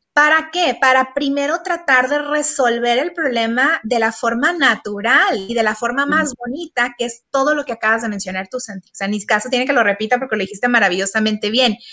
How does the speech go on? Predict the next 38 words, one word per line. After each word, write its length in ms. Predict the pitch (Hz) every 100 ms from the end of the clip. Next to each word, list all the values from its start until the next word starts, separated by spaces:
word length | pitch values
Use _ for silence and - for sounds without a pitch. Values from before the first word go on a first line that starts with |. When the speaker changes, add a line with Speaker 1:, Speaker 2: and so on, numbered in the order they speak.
| - - - -
Speaker 1:
Y 500 | 196 320 339 415 - _ -
claro, 480 | 294 311 311 294 320
si 140 | - 277
en 80 |
algún 220 | 240 240 240
momento 360 | 262 262 262
uno 140 | 269 277
determina, 540 | 262 262 262 277 269
bueno, 400 | 269 339 415 440
¿qué 60 | 269
te 100 | 285
parece 260 | 269 247 262
si 140 | 269
introducimos 680 | 247 220 208 214 220 220 240 -
algo 380 | 220 208 208 226
extra 540 | 247 254 254 - 233 226
para 160 | 208
ver 140 | 185 185
cómo 200 | 208 226
nos 180 | 247 240
va? 140 | 269
Pues 160 | 262 247 -
podemos 340 | 196 196 220
ya 80 | 214
entonces 360 | 202 208 233
recomendar 540 | 220 196 180 175 180 190
un, 220 | 202 190 _ - - - -
un, 260 | - 254 254 -
un 200 | 247 247
producto 520 | 285 269 277 269 269
de 100 | 240
este 220 | 226 226
tipo, 380 | 233 269 240 226
pero 180 | 240 233
jamás 640 | - 254 247 254 285 359
en 160 | 269 247
mi 180 | 247 233
caso, 500 | 254 254 - 185 185